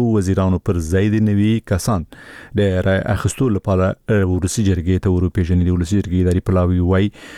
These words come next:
په وزارتونو کې سرپرستیو د دولتي ادارو ستونزې څو برابره زیاتې کړي او خلک نور د دغه وضعیت زغم نه لري.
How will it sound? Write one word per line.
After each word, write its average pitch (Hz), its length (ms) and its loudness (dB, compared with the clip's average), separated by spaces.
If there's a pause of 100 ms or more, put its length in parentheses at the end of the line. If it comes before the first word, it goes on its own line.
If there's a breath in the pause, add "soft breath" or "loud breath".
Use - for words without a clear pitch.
(140 loud breath)
په 101 240 2
وزارتونو 101 560 0
کې 110 180 -4
سرپرستیو 104 680 0
د 95 140 -2
دولتي 92 320 0
ادارو 95 340 2
ستونزې 101 840 0 (380)
څو 156 100 0 (140)
برابره 87 420 -2
زیاتې 92 320 -2
کړي 101 220 0
او 90 100 2
خلک 98 320 -2
نور 117 180 0
د 98 140 -8
دغه 90 240 -2
وضعیت 85 400 -2
زغم 92 420 0 (220)
نه 95 420 2
لري. 101 240 0